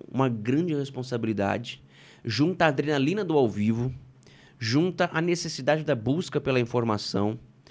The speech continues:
junta o fato de que, além de tudo isso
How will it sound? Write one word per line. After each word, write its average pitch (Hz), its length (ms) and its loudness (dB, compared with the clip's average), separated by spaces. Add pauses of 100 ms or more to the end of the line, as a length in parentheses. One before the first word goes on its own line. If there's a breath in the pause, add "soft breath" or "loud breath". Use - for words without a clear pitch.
(440 soft breath)
junta 160 840 4
o 120 60 -2
fato 156 420 0
de 131 120 -8
que, 127 400 2
além 127 320 6
de 147 100 -2
tudo 135 280 4
isso 156 500 2